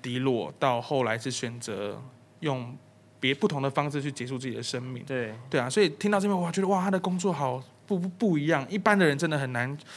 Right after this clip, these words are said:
Speaker 1: 有机会去，嗯，到了这样的第一现场。他甚至到第一现场里面去，他不只是整理遗物，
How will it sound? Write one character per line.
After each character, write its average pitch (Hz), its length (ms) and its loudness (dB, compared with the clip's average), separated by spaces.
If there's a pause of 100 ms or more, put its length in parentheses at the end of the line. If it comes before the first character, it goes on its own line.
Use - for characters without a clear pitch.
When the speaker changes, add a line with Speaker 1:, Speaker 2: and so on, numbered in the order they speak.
(220)
Speaker 1:
有 139 120 8
机 156 220 2
会 156 180 8
去， 139 400 2 (680)
嗯， 127 640 -4
到 185 120 8
了 147 100 8
这 156 100 6
样 151 60 6
的 135 60 4
第 135 180 4
一 135 40 4
现 131 140 -2
场。 120 80 -4
他 165 80 2
甚 202 100 6
至 180 80 8
到 180 220 8
第 185 160 4
一 - 20 6
现 180 140 4
场 135 100 2
里 123 80 0
面 143 200 2
去， 127 280 -2 (160)
他 208 120 2
不 226 120 2
只 151 120 0
是 151 100 -2
整 139 180 -2
理 131 60 -2
遗 101 160 -10
物， 120 220 -8